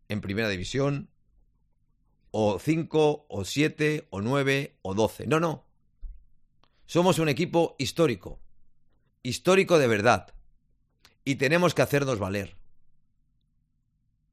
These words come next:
Y seguiré en estos tres años que me quedan antes de jubilarme, luchando por eso.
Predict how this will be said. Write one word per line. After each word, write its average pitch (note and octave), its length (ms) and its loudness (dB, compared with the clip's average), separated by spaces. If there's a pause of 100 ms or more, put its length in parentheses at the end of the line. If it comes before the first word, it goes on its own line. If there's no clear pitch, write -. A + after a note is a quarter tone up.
(140)
Y A2 100 -2
seguiré C#3 680 4
en A#2+ 160 2
estos D#3+ 280 0
tres C#3+ 260 -4
años D#3 280 0
que B2+ 80 -2
me A2+ 140 0
quedan C3 460 2 (380)
antes C#3 300 4
de A2+ 80 2
jubilarme, A#2 680 -2 (1500)
luchando B2 460 0
por F#2 140 -6
eso. - 280 -12